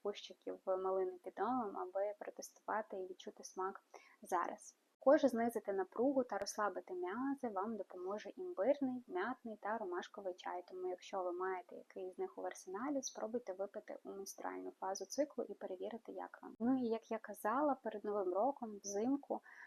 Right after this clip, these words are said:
ми підводимо якісь підсумки і пишемо вдячності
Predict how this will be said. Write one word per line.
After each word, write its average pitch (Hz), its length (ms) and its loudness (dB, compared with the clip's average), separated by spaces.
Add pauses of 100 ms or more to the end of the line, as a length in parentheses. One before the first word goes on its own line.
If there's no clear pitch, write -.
(120)
ми 220 120 -2
підводимо 220 520 2
якісь - 280 0
підсумки 214 760 -2
і 220 340 -2
пишемо 208 380 -4
вдячності 220 680 -2